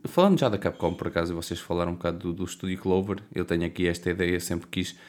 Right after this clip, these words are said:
de fazer tipo um mini documentário sobre o Estúdio Clover e a equipa, um bocadinho antes e depois, o que aconteceu ali na altura do Okami,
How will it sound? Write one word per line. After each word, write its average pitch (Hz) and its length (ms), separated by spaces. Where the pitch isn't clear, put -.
de - 80
fazer 95 320
tipo - 260
um 90 60
mini 92 280
documentário 90 560
sobre 87 320
o 90 40
Estúdio 92 320
Clover 90 340
e 82 80
a 82 40
equipa, 95 340
um 85 60
bocadinho 85 340
antes 85 180
e 85 60
depois, 90 280
o 90 40
que 87 80
aconteceu 87 420
ali 90 100
na 87 100
altura 87 260
do 87 100
Okami, 92 400